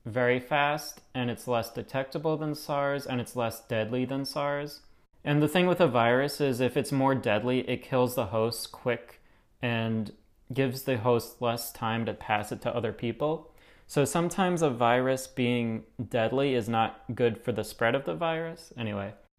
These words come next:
some history of Taiwan, looking at their healthcare system. So first you have the primary Department of Health that reports to the Executive Yuan, which is a Chinese head of government organization. And then you have the local level.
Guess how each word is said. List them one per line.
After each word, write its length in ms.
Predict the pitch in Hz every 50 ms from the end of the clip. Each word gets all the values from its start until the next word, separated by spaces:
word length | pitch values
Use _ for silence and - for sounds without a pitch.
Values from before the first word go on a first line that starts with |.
| _
some 240 | _ - - 151 143
history 600 | 131 165 185 185 - - - 202 196 196 196 180
of 160 | 139 143 -
Taiwan, 760 | - - 135 127 127 120 113 110 107 104 107 117 139 165 185
looking 340 | - 131 123 117 - 131 120
at 120 | 117 113 -
their 140 | 123 117
healthcare 500 | 107 123 120 120 - - - 123 113 117
system. 560 | 113 - 131 120 - - - 151 143 151 165 - - _ _ _ _ - - -
So 180 | - - 156
first 320 | - - 180 185 185 - -
you 100 | 180 175
have 180 | 175 165 147
the 80 | 147 143
primary 500 | 147 - 151 139 131 139 143 143 143 143
Department 480 | 117 - - - 135 127 127 123 117
of 140 | 113 110 -
Health 340 | - 147 135 135 139 139 - -
that 140 | 127 - 120
reports 640 | 120 107 - - _ - - 135 131 127 127 -
to 100 | - 147
the 120 | 117 123 120
Executive 600 | 113 107 101 110 117 117 - - 127 147 139 143 -
Yuan, 480 | 156 147 151 156 151 156 156 143 -
which 300 | - 123 123 101 - -
is 340 | 131 117 113 110 107 - - - - - - - - _ _ _ -
a 180 | 127 120 120
Chinese 840 | 101 - - - 123 120 123 123 127 127 135 139 135 135 147 - - - - _ _
head 260 | - 127 - 147 135 143
of 160 | 135 120 -
government 420 | 143 135 131 143 143 139 139 127
organization. 920 | - 139 135 127 143 143 135 127 139 135 135 135 - 156 143 143 143 151 - _ _ _ - - _ -
And 120 | 135 135
then 100 | 143 151
you 100 | 160 156
have 200 | 147 156 143 123
the 100 | 139 127
local 400 | 110 107 110 110 110 - 156 147
level. 580 | 147 151 156 156 165 160 160 156 147 - -